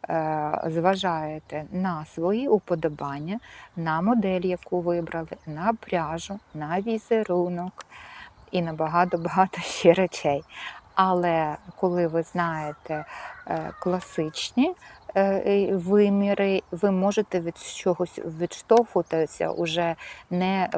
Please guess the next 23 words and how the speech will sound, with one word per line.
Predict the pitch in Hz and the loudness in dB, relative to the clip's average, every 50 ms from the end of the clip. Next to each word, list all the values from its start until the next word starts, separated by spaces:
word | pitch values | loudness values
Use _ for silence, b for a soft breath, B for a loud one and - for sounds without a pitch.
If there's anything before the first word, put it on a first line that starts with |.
| 160 - | -2 -2
запитавши | 175 160 170 170 - - 165 - 190 190 196 - - - 165 - | 0 2 2 2 2 0 0 2 2 0 0 0 -2 -4 -2 -2
у | 185 | -4
пана | 170 - - 170 170 165 170 165 | -2 0 0 0 0 0 -4 -6
Стелі, | - - - - 185 180 180 170 160 151 160 B B B B B B - - | -6 -2 0 2 4 4 4 2 0 -2 -4 B B B B B B -8 -4
і | 202 | -4
як | 170 170 151 - 165 175 180 185 180 185 | -4 -2 -4 0 0 2 2 2 0 -2
же | 165 160 | -4 -6
це | 151 - - - 180 170 170 170 160 - | -6 -6 -4 -2 0 0 0 0 -2 -2
вирахувати. | - 165 160 170 175 165 151 143 135 - - - - - - - 131 - - - - B B B B B B B | -2 0 2 4 4 4 2 0 -4 -8 -8 -6 -6 -6 -4 -6 -8 -8 -10 -14 -18 B B B B B B B
Ви | - 170 170 | 4 4 4
вже, | 170 165 160 170 | 4 2 0 -2
напевно, | 170 170 180 180 - - 170 151 143 - - 147 147 | 0 0 -2 -2 -2 -2 -4 -2 -4 -6 -8 -8 -8
будете | 147 151 151 147 - - - - 170 | -8 -8 -8 -8 -10 -14 -12 -10 -8
знати | 170 175 190 180 160 143 - - 147 | -4 -2 -2 -2 -2 -4 -6 -8 -12
свої | - - - 165 165 165 160 151 151 - - B B B B B B - | -10 -8 -4 -2 -2 -2 -2 -4 -6 -8 -12 B B B B B B -2
виміри | - 170 165 180 175 160 156 156 147 156 156 | 0 2 4 2 2 2 0 -2 -2 -2 0
і | - - 165 | 0 -2 -2
проміри | - - 160 165 165 160 160 147 156 151 | -2 -2 -2 -2 -2 -2 -2 -2 -4 -4
згідно | 147 - 151 139 151 147 - 143 139 147 | -4 -6 -8 -6 -6 -6 -4 -6 -8 -8
формул, | - - - 247 311 415 392 381 440 B B B B B B B _ | 0 6 6 6 8 6 4 0 -2 B B B B B B B _
а | - 190 | -2 0
далі | 185 180 214 254 330 339 302 | 4 6 6 6 6 6 4
вже | 220 170 175 165 160 180 185 196 | 2 0 0 0 0 0 0 0